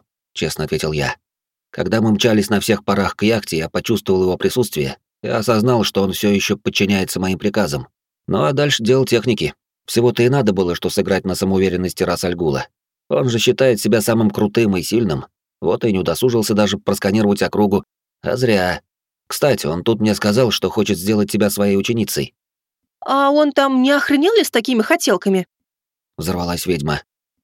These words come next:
Speaker 2: "Да я лучше сдохну, чем прогнусь перед этой тварью".
Speaker 1: "Боюсь, что выбора тебе оставлять он не собирается", посерьёзнел я. "Надо срочно придумать, как защититься от его ментальных влияний.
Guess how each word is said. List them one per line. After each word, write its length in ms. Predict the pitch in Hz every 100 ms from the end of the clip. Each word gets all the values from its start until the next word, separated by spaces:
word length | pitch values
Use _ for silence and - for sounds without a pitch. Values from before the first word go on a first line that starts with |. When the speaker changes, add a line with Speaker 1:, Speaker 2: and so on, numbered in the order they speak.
| _
Speaker 2:
"Да 120 | - 226
я 140 | 262
лучше 280 | 311 302 330
сдохну, 420 | 262 339 392 226
чем 200 | - 233
прогнусь 320 | 254 247 247
перед 280 | - 247 233
этой 180 | 233 285
тварью". 480 | 214 214 185 180 175 _ _ _ _ _ _ _ -
Speaker 1:
"Боюсь, 360 | 69 69 101 127
что 220 | - 127
выбора 300 | 135 139 139
тебе 240 | 131 127
оставлять 440 | 123 - 117 120 117
он 120 | 110
не 100 | 107
собирается", 640 | 107 113 127 80 - 62 - _ _ _
посерьёзнел 540 | - 78 80 76 76
я. 240 | 76 69 - _ _ -
"Надо 260 | 73 92 98
срочно 380 | - 113 107 104
придумать, 420 | 101 117 110 -
как 240 | - 98
защититься 500 | 90 95 92 107 98
от 100 | 87
его 160 | 101 95
ментальных 460 | 98 95 95 92
влияний. 520 | 95 92 90 73 65